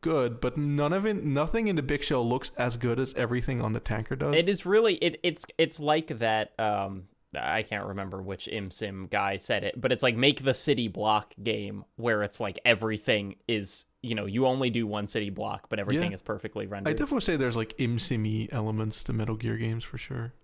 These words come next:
Speaker 1: You can shoot all, all the
Speaker 2: And
Speaker 1: fruits
Speaker 2: just
Speaker 1: and shit too and
Speaker 2: y-,
Speaker 1: stuff
Speaker 2: yeah,
Speaker 1: like
Speaker 2: and
Speaker 1: that.
Speaker 2: ju-, just kind of, like, the level of, like, what if we put so much effort into every single
Speaker 1: Yeah.
Speaker 2: room? And, like, I,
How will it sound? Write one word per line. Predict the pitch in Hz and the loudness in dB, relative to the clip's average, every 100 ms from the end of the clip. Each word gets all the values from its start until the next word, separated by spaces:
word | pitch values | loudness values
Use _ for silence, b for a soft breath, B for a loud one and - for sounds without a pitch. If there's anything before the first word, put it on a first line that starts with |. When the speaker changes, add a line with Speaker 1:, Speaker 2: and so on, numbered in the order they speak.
| _ _ | _ _
Speaker 1:
You | 120 139 | -8 -2
can | 147 | -2
shoot | - 139 | 0 2
all, | 127 120 | 2 2
all | 120 | 0
the | 117 | 4
Speaker 2:
And | 151 | 4
Speaker 1:
fruits | 135 | 6
Speaker 2:
just | 180 - | 6 4
Speaker 1:
and | 110 | 0
shit | - 113 | -2 -4
too | - 117 | -2 -2
and | 117 | -2
Speaker 2:
y-, | 117 | -2
Speaker 1:
stuff | 156 139 | -2 2
Speaker 2:
yeah, | 165 | 2
Speaker 1:
like | 139 | 2
Speaker 2:
and | 123 | 0
Speaker 1:
that. | 190 | -2
Speaker 2:
ju-, | 156 | 2
just | 202 - | 0 0
kind | - 208 190 | -2 -2 -2
of, | 156 | -4
like, | 120 120 113 - | 0 0 0 -10
the | 101 95 113 107 - - | -10 -6 -4 -4 -6 -8
level | 101 104 107 104 104 - | -4 -2 0 -2 -4 -2
of, | 101 98 110 | -2 -2 -4
like, | 104 107 | -4 -4
what | 95 123 147 | -2 2 2
if | 147 147 | 0 -6
we | 113 | -8
put | - - 107 - _ _ _ _ | -10 -4 -4 -4 _ _ _ _
so | - - - 151 131 123 | -12 -10 -2 2 2 2
much | 113 - - | 0 -2 -2
effort | 104 - 110 - - | -4 -4 -10 -8 -6
into | 104 - 110 - _ | -6 -6 -8 -8 _
every | 110 101 110 104 | 0 0 -4 -6
single | - 101 117 | -6 -4 -4
Speaker 1:
Yeah. | - 95 | -4 -6
Speaker 2:
room? | 98 95 95 b b b _ - | -8 -8 -12 b b b _ 6
And, | 139 135 127 | 8 8 2
like, | 135 147 110 b b b _ _ _ _ _ - | 4 4 4 b b b _ _ _ _ _ 2
I, | 160 | 4